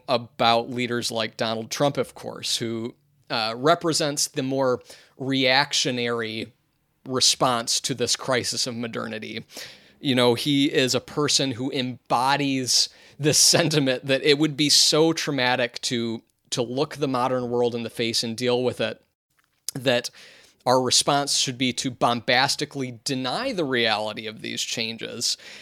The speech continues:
Um, it's a mentality that says everything is okay if we can just convince ourselves that nothing has changed. So there's a kind of,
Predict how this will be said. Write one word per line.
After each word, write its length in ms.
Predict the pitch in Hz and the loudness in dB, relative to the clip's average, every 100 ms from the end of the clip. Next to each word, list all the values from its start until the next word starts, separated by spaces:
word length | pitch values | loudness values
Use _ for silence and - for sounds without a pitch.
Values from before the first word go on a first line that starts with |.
| - | -8
Um, 360 | - 117 117 147 _ _ _ | 0 0 0 -4 _ _ _
it's 140 | 160 - | -6 0
a 40 | |
mentality 680 | 139 135 - 156 156 147 143 | 0 0 0 2 2 2 -2
that 160 | 131 - | -4 -2
says 220 | 135 123 | 0 0
everything 500 | 139 131 135 143 127 | 0 0 -2 -2 -2
is 120 | 117 | 0
okay 360 | 123 - 135 123 | 0 0 0 2
if 160 | 117 | 0
we 100 | 127 | -4
can 160 | 120 123 | -4 -4
just 220 | 120 - | -2 -4
convince 480 | - 131 117 123 - | -4 -6 -4 -4 0
ourselves 560 | 120 113 - 113 110 - | 0 0 0 0 -2 -6
that 140 | - | -6
nothing 440 | 123 123 117 113 | -2 0 0 -4
has 120 | 113 - | -6 -10
changed. 640 | - 120 110 104 110 - _ _ - - - - | -4 -2 -2 -4 -10 -10 _ _ -20 -18 -20 -12
So 140 | - 151 | -4 0
there's 180 | 156 | 0
a 40 | 143 | 0
kind 220 | 151 143 | 2 2
of, 140 | 123 | 0